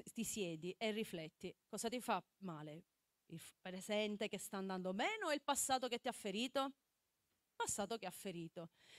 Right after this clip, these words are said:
Questo perché? Perché quando noi abbiamo questo vuoto interiore, cerchiamo di colmarlo con qualcosa. Per dire, là si vedeva che nella solitudine, come lo colmavano, nel video abbiamo visto il lavoro. Ma a oggi potrebbe essere qualsiasi cosa.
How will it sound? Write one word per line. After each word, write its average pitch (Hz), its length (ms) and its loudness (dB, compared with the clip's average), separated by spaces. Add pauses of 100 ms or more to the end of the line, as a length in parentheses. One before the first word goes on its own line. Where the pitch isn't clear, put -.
(160)
Questo 403 340 10
perché? 240 400 8
Perché 285 380 6
quando 403 240 4
noi 302 80 6
abbiamo 269 260 4
questo 220 320 2
vuoto 233 260 4
interiore, 185 760 2 (240)
cerchiamo 339 480 4
di 302 100 2
colmarlo 247 680 4
con 214 200 -2
qualcosa. 190 720 0
Per 247 140 -4
dire, 208 180 0
là 262 140 2
si 214 120 -2
vedeva 208 520 0 (240)
che 226 120 -2
nella 247 220 2
solitudine, 220 680 -2
come 285 180 0
lo 208 100 2
colmavano, 208 720 0 (320)
nel 214 220 -2
video 214 260 2
abbiamo 226 240 2
visto 240 380 4
il 185 120 0
lavoro. 170 540 4 (920)
Ma 220 380 8
a 196 160 2
oggi 233 220 4
potrebbe 185 360 2
essere 208 260 0
qualsiasi 185 440 -2
cosa. 165 460 0